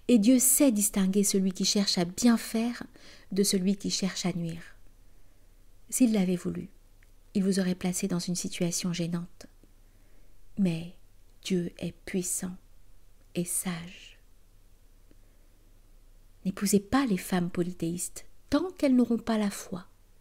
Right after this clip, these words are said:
Une esclave croyante est certes préférable à une polythéiste, même si celle-ci vous plaît. Et ne donnez pas vos femmes en mariage à des polythéistes,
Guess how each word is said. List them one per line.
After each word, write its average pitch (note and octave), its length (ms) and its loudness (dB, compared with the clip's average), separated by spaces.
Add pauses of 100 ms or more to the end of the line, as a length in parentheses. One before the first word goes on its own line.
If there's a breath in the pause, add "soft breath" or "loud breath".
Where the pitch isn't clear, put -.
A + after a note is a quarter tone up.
(920 soft breath)
Une D#4 240 10
esclave D4 380 2
croyante B3 640 -2 (320)
est A3 80 4
certes - 340 -2 (100)
préférable G#3 720 -2 (400 soft breath)
à G#3 80 2
une F#3+ 100 4
polythéiste, F#3 720 -2 (280 loud breath)
même F4 200 8
si E4+ 200 4
celle-ci C4+ 440 4
vous G#3 140 -2
plaît. - 280 -8 (1160)
Et G#3+ 80 4
ne G3+ 100 6
donnez F#3+ 240 4
pas F#3+ 160 0
vos F3+ 140 -2
femmes F3+ 260 -4
en E3+ 80 -2
mariage E3+ 420 -4
à F3 60 -4
des E3+ 80 -2
polythéistes, F3 760 -8